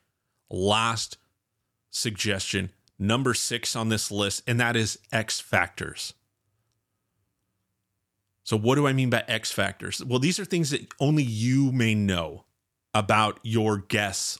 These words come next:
or your venue or what you want to do. One of the biggest X factors that I always subtly ask my couples, "Hey, do you have a lot of family coming from out of town?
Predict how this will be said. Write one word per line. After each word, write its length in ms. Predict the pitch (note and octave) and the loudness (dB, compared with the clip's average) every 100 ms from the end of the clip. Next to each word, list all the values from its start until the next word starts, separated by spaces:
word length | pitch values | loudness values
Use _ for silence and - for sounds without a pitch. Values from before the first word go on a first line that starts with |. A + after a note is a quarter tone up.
| - | -2
or 160 | A2+ | 0
your 200 | G#2+ G#2 | 2 -2
venue 500 | F#2 G2 G2 F#2+ E2+ - _ _ _ _ _ - | -2 -2 0 -2 -4 -10 _ _ _ _ _ 0
or 160 | A#2 | 0
what 240 | G#2+ A#2+ B2 | 2 0 0
you 80 | |
want 180 | G#2+ G#2 | -2 -2
to 60 | G2 | -2
do. 260 | F#2 E2 - _ _ _ _ _ _ _ _ _ _ _ _ _ _ _ _ _ _ - | -2 -4 -6 _ _ _ _ _ _ _ _ _ _ _ _ _ _ _ _ _ _ 2
One 180 | A#2 | 4
of 100 | A3 | 6
the 40 | G3 | 4
biggest 440 | B2 C3 D3+ - - | 0 0 -2 -4 -4
X 240 | C3+ - | -4 -2
factors 440 | C#3+ C3+ - B2+ | -2 -2 0 0
that 120 | A#2+ G#2 | 2 -2
I 80 | - | 0
always 480 | A#2+ C3+ C#3 A#2 - _ _ _ _ _ _ | 2 4 4 2 -4 _ _ _ _ _ _
subtly 680 | - - - C#3+ C#3+ C#3+ C3+ | -6 -4 -2 0 2 0 2
ask 360 | A2 C3 - B2+ | 2 2 0 -2
my 140 | A2+ | -2
couples, 580 | - B2+ C#3 C3+ C3 - - - _ _ _ _ _ _ _ | 2 2 2 0 -2 -6 -16 -20 _ _ _ _ _ _ _
"Hey, 140 | - D3 | -2 0
do 80 | |
you 100 | D#3 | 2
have 120 | A#3 D#4 | 0 0
a 40 | |
lot 260 | G#3 C#3+ D3+ | 0 2 0
of 100 | A#2+ | -2
family 480 | - G#2+ B2 C#3+ | -2 0 0 0
coming 300 | D3+ D#3 D#3+ | -2 -2 -2
from 180 | D#3 D3+ | -2 0
out 140 | C#3+ C#3 | 0 0
of 80 | |
town? 560 | - - F#2 G2 C3+ F3+ | -2 -2 0 0 -4 -8